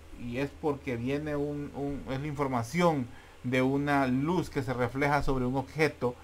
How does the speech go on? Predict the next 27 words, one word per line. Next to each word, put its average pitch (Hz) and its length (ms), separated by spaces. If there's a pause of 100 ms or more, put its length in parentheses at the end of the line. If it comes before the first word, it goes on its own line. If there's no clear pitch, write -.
(340)
y 135 180
eso 147 240
nos 147 200
va 139 400 (100)
a 120 120
generar 123 680 (420)
una 131 680
imagen 123 760 (220)
hacia 120 340
nuestro 113 340
cerebro. 117 600 (420)
O - 40
sea, 113 220 (140)
convertir 139 960
ese 170 260
estímulo 156 800 (240)
auditivo, 147 960
ese 131 200
sonido, 143 840
esa, 135 340
esa, 135 400
esa 143 240
vibración 143 1000 (420)
que 135 120
viene 139 260
del 143 200
exterior, 139 720